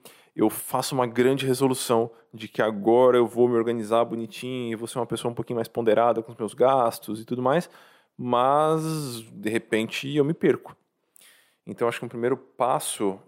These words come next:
que um primeiro conselho que eu poderia dar é, saiba que a culpa,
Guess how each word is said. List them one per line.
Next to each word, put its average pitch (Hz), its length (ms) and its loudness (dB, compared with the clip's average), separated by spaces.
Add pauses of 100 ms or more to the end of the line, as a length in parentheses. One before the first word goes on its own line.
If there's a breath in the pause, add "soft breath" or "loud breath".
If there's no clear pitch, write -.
(140)
que 104 100 -16
um 107 140 -10
primeiro 117 240 0
conselho 113 400 -2
que 110 80 -10
eu 107 40 -20
poderia 107 300 0
dar 120 380 2
é, 104 160 0 (420 soft breath)
saiba 135 440 0
que 151 400 -6 (600)
a 117 120 -4
culpa, 143 720 0